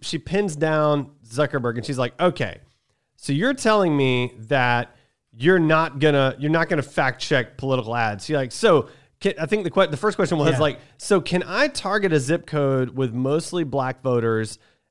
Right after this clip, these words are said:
Speaker 1: and advertise the wrong day for the election?" And he's like, "Well, no, because, you know, that's, that's trying to tamper with the election. We would, we would catch that." So she's like, "All right. So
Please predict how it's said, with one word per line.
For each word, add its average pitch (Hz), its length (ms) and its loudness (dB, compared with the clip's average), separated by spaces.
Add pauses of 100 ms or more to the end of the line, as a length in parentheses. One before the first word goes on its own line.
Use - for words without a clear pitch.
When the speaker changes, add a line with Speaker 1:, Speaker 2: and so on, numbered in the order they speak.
Speaker 1:
and 139 240 0
advertise 147 560 0
the 139 100 -2
wrong 131 640 2
day 123 240 0
for 117 140 -8
the 110 100 -6
election?" 95 580 -10 (340)
And 139 100 -2
he's 147 220 4
like, 135 360 2
"Well, 156 360 4
no, 156 680 4
because, 127 760 -2
you 123 240 -6
know, 117 140 0
that's, 127 400 -2
that's 123 360 -6
trying 123 300 -2
to 110 80 -4
tamper 117 340 -8
with 113 200 -4
the 117 60 -8
election. 107 440 -6
We 117 100 -4
would, 104 240 -6
we 113 80 -12
would 120 120 -8
catch 202 160 0
that." 113 160 -8
So 156 240 -8
she's 196 160 -8
like, 196 120 -4
"All 226 80 6
right. 143 180 4
So 170 260 2